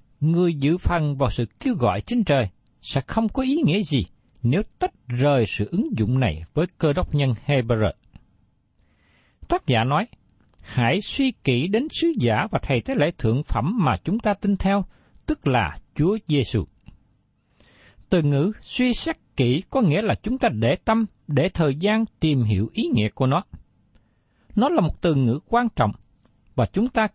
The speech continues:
cần nhận thức rõ ý nghĩa. Hãy suy xét kỹ đến sứ giả. Chúa Giêsu là một sứ giả trong nghĩa căn bản của từ ngữ này.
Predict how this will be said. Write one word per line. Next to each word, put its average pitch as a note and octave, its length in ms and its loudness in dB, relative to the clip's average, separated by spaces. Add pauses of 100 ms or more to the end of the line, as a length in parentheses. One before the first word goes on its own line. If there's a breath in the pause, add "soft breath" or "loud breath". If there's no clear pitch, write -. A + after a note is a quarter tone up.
(160)
cần G#2 340 2
nhận F#2+ 200 2
thức - 260 -6
rõ G#2 360 0 (180)
ý G3 120 0
nghĩa. A2+ 200 2 (1400)
Hãy E3+ 260 0
suy B3+ 280 -4
xét - 260 -6 (140)
kỹ B2+ 200 0
đến A#3 180 -4
sứ - 260 -6
giả. A#2 260 0 (1000)
Chúa A#3+ 80 2
Giêsu B3 340 0
là G3 80 0
một B2 200 -2
sứ C#4+ 200 -4 (100)
giả A#2+ 300 2 (140)
trong A3 180 2
nghĩa B2 120 0 (160)
căn B3 280 0
bản C3 220 0
của A#3+ 140 -8
từ C#3+ 140 0
ngữ A#2+ 260 0
này. A#2+ 160 -2